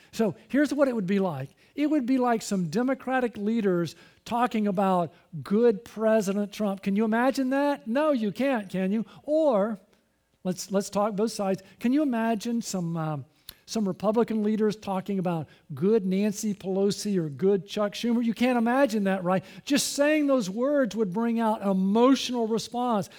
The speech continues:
"That's outrageous. Couldn't happen. Never." Scandalous. Everything inside the lawyer, everything inside the lawyer when he's hearing that is revolting against this story,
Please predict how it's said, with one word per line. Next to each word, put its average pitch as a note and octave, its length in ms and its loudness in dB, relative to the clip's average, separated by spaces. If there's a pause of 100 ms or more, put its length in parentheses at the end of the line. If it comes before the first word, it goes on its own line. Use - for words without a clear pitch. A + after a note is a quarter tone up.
(160)
"That's A#3+ 240 2
outrageous. B3+ 800 4 (180)
Couldn't C#4 300 2
happen. B3+ 560 2 (160)
Never." C#4 840 6 (100)
Scandalous. - 1300 -4 (2500)
Everything A3 1200 0 (340)
inside A3 840 0
the F#3 80 0
lawyer, F3 720 -2 (220)
everything B3+ 600 2
inside G#3+ 420 -2
the G3+ 80 -2
lawyer F#3+ 500 0
when F3 180 -4
he's F3 200 -4
hearing G3 340 -2
that D#3+ 260 -4
is F3 200 -2
revolting F#3 640 0
against F3 340 -2
this F#3 140 -6
story, F#3 500 -2